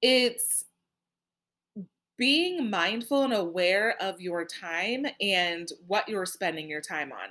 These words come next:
A lot of us can be busy, but we're not actually doing things. And if we say that we have this big goal, then how are we nurturing that goal?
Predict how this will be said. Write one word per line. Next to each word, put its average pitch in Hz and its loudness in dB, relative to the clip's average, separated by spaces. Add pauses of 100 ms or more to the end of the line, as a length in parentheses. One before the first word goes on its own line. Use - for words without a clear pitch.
A 175 -4
lot 180 2
of 226 2
us 226 2
can 220 -4
be 180 -6
busy, 277 2
but 196 0
we're 165 -4
not 220 4
actually 285 2
doing 180 -2
things. 160 -6 (560)
And 208 6
if 202 0
we 226 -2
say 240 6
that 254 2
we 247 -4
have 214 2
this 190 -4
big 196 -2
goal, 196 2 (640)
then 208 0
how 220 2 (160)
are 202 0
we 175 -2 (420)
nurturing 190 -4
that 156 -2 (300)
goal? 143 -4